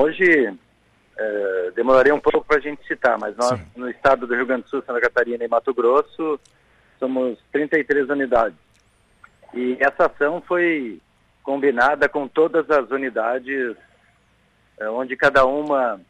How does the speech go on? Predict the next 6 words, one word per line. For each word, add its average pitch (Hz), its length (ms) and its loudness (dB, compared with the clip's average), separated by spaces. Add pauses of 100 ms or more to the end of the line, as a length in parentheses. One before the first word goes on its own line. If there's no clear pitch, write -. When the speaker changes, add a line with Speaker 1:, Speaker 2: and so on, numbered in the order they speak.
(200)
Speaker 1:
colocou 143 480 -6
um 139 60 -14
posto 147 360 -2
de 127 120 -10
coleta 165 560 0 (760)
e 123 640 -8